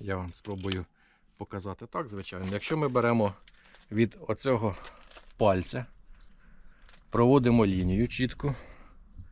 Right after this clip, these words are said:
е, рівну лінію і дивимось на цей палець, то в нас по центрам, то в нас виходить шість з половиною сантиметрів від оцього пальця до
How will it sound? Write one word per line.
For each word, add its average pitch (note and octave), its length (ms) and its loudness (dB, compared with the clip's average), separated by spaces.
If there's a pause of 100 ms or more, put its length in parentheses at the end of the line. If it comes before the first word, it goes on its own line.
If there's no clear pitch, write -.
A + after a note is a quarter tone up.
(240)
е, G#2 280 2
рівну G#2+ 260 2
лінію G2 440 0
і B2 100 -6
дивимось A2 520 -4
на G2 120 -12
цей F2+ 220 -10
палець, D3+ 400 -6 (680)
то A#2 100 -2
в A#2+ 80 0
нас F3 200 4
по C#3 160 -2
центрам, G#2+ 520 2 (800)
то A2 80 2
в - 20 4
нас E3+ 260 4
виходить B2 540 0 (300)
шість - 260 -2
з - 40 -18
половиною A#2+ 500 4
сантиметрів G2 720 0 (640)
від D3+ 260 4
оцього A2+ 440 4
пальця C#3+ 520 4 (1300)
до B2 360 6